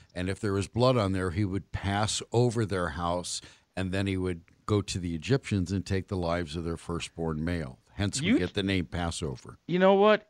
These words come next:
Speaker 2: You just explained that better than anybody could at that party, even when it was Googled.
Speaker 1: I just
Speaker 2: Dan
Speaker 1: connected your dots, didn't I?
Speaker 2: You did connect my
Speaker 1: <laughs>
Speaker 2: dots. Now board my plane.
Speaker 1: Yeah,
Speaker 2: Now, I,
Speaker 1: there we
Speaker 2: like,
Speaker 1: go.
Speaker 2: e-, even Dorfman couldn't answer my question. The guy named Dorfman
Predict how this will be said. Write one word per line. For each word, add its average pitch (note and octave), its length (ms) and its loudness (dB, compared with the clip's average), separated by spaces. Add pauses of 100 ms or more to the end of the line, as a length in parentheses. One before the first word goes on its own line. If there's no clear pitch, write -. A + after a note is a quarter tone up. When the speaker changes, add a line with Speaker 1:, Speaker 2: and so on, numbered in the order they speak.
Speaker 2:
You F3 180 -4
just - 240 -4
explained C3+ 560 2
that C3 220 2
better A#2+ 260 6
than F#2 240 -4
anybody B2 500 2
could A2+ 280 2
at G#2 100 0
that G2+ 200 0
party, G2 420 0
even D3 460 0
when B2+ 140 6
it A2+ 40 0
was G2+ 160 -2
Googled. G#2 520 -2 (100)
Speaker 1:
I B2+ 80 2
just D#3 200 6
Speaker 2:
Dan D#3 100 8
Speaker 1:
connected E3 420 4
your C#3+ 140 4
dots, A2+ 440 2
didn't B2 280 0
I? C#3 180 4
Speaker 2:
You E3 200 6
did A#3 260 8
connect G3 340 6
my D3+ 200 8
Speaker 1:
<laughs> B2+ 40 -8
Speaker 2:
dots. B2 580 4 (260)
Now E3 140 8
board A#3 320 8
my A3+ 140 6
plane. G3 440 2 (220)
Speaker 1:
Yeah, C3+ 100 -12
Speaker 2:
Now, F3+ 240 8
I, D#3 280 6
Speaker 1:
there E3+ 100 -8
we D#3+ 140 -12
Speaker 2:
like, E3 280 4
Speaker 1:
go. F3 60 -6
Speaker 2:
e-, F3+ 60 -4
even B3+ 280 -2
Dorfman G3 520 4
couldn't C#3 240 0
answer A#2+ 320 -4
my A2+ 160 -4
question. F2+ 640 -8
The C#3 80 -4
guy F3+ 240 4
named F3+ 280 -4
Dorfman F3 580 0